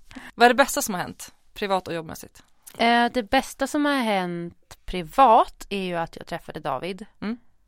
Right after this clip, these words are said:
Speaker 2: Såklart, höll jag på att säga. Nej, det är verkligen inte såklart. Men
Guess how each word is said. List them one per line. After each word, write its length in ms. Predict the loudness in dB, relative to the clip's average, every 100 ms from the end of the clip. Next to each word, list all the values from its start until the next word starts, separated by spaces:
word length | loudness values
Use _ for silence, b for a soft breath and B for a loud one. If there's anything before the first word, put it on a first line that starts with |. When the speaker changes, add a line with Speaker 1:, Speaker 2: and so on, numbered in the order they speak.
| _ _ -12
Speaker 2:
Såklart, 480 | -8 -2 2 2 2
höll 100 | -4
jag 100 | -4
på 60 |
att 40 | -4
säga. 200 | -2 -2
Nej, 160 | -4 -6
det 80 |
är 40 | -4
verkligen 280 | -4 -4 -8
inte 120 | -8
såklart. 340 | -4 -4 -4
Men 240 | -6 -6